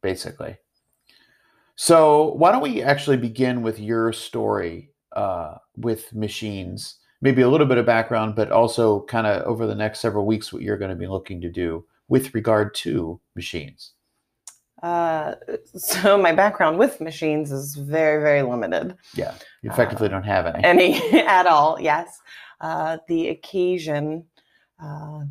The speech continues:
Speaker 2: that I would go with you to the Metro, um, a couple of times going to a gym back home, uh,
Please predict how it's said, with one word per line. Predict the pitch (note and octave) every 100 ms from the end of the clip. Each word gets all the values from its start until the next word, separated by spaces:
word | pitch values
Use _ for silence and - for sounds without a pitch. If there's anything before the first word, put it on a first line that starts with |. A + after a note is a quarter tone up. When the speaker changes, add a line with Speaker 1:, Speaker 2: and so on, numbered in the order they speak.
| - _
Speaker 2:
that | - D#3
I |
would | E3+ -
go | D3+
with | D#3 G3+
you | A3 A3
to | -
the | E3+
Metro, | F#3+ G3+ G3 F#3 F#3 F#3 -
um, | D#3 D3 C#3+ C#3+ C#3+
a |
couple | - E3+ E3 D#3+
of | D3+ - -
times | - D#3 D#3 D3+ D3+ C#3+
going | D3+ D3+ D3
to | C#3+ D3+ D3 D3 D3
a | -
gym | D3 D3+
back | D3 D#3 -
home, | - D#3+ F3+ - - - - - _
uh, | D#3 D3+ D3